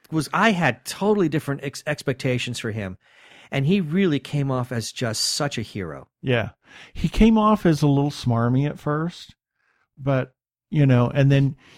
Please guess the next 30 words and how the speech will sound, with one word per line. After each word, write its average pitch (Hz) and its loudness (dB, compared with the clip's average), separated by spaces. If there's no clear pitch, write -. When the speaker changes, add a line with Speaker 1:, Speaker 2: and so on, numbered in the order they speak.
Speaker 2:
you 131 0
kinda 131 4
wonder, 120 2
is 110 -6
he 156 -6
a 104 -2
spy? 170 -10
Speaker 1:
Th-, 135 2
is 127 -2
there 151 2
an 160 0
agenda? 120 -2
Speaker 2:
And 139 2
then, 143 0
and 139 4
then 139 4
he, 139 2
he 123 0
does 110 -2
become - -8
a - -10
hero. 71 -10
Speaker 1:
Oh, 143 4
Speaker 2:
So 120 2
Speaker 1:
he's 135 -2
such 160 0
a 127 -4
Speaker 2:
it's 107 -8
Speaker 1:
hero. 98 -4
Speaker 2:
great. - -12